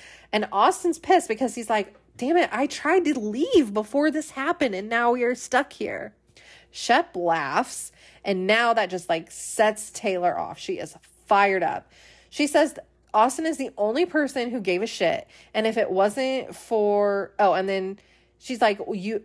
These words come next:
you know," she's yelling at Craig, like, "Austin's the only one who gave a shit." And Craig's like, "Listen, if it wasn't for me, Shep would have slept with that girl, okay?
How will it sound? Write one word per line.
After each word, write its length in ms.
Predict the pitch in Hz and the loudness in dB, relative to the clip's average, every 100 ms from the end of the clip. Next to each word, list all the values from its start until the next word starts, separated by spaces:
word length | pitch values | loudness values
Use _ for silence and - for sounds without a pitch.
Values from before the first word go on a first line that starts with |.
| _ | _
you 120 | 208 | -4
know," 220 | 185 170 | -2 -2
she's 300 | 165 262 285 | -4 -4 -2
yelling 280 | 262 247 226 | 0 0 0
at 100 | - | -4
Craig, 260 | - 180 165 | 0 2 2
like, 200 | 165 - | 0 2
"Austin's 400 | 196 311 349 302 | 0 0 -4 -6
the 100 | 220 | -6
only 240 | 208 233 | -4 -4
one 280 | 220 202 208 | -2 -2 -2
who 120 | 208 | -6
gave 240 | 190 175 | -4 -2
a 60 | 175 | -2
shit." 360 | 175 156 147 - _ _ - | -4 -6 -6 -10 _ _ -10
And 140 | 220 | -2
Craig's 260 | 254 240 220 | 2 2 2
like, 260 | 214 208 | 0 2
"Listen, 360 | 208 359 - 202 | 0 0 0 -2
if 160 | 247 320 | 0 2
it 100 | 262 | 4
wasn't 300 | 226 277 539 | 4 2 -2
for 160 | 480 | -2
me, 240 | 359 202 285 | -2 -2 -4
Shep 360 | - 320 - | -2 -2 0
would 80 | 392 | 0
have 100 | 381 | -2
slept 580 | - - 214 208 240 - | -4 -10 -4 0 0 0
with 200 | 247 202 | -4 0
that 220 | 156 151 | -2 -2
girl, 300 | 165 143 135 | -4 -2 -2
okay? 480 | - 170 196 190 247 | -2 -2 2 2 0